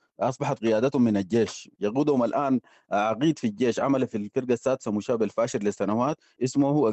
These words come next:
آه، أبو بكر ود العسيلات. الزول ده معروف لل-، للناس إنه هو كان مسؤول من ملف حرس الحدود. فالناس دي الآن موجودين في الخرطوم. في اليوم ال-، الأول أو الثاني للحرب هم هاجموا كل السفارات الغربية بإرشاد ال-، ال-،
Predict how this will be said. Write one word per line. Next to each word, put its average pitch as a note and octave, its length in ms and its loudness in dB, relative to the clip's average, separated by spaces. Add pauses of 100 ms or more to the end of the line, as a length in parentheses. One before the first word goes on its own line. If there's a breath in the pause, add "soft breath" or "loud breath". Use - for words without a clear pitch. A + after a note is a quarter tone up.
آه، F#2+ 540 2 (160)
أبو A2 160 -2
بكر D3+ 240 0
ود G#2+ 160 0
العسيلات. G2+ 500 0 (400 soft breath)
الزول A#2 260 -2
ده D#3+ 80 0
معروف C#3 440 0
لل-، G2 360 -2
للناس A#2+ 400 0
إنه C#3+ 120 2
هو C3 180 0
كان C#3 240 -2
مسؤول B2 340 0
من A2+ 120 4
ملف G#2 220 0
حرس - 240 -10
الحدود. F#2 340 -8 (200)
فالناس E3+ 320 0
دي G3+ 120 2
الآن F#3+ 320 2
موجودين D#3+ 380 2
في - 60 -8
الخرطوم. C#3 440 -2
في - 120 -6
اليوم F3+ 300 2
ال-، D#3+ 200 -2
الأول C3 600 2
أو C#3 220 2
الثاني E3+ 380 0
للحرب D3+ 440 0 (280 loud breath)
هم D3 120 2
هاجموا D3+ 380 2
كل E3 200 0
السفارات B2 520 0
الغربية A2+ 460 0
بإرشاد A2+ 520 0
ال-، F2 220 0 (600)
ال-، G2 140 -16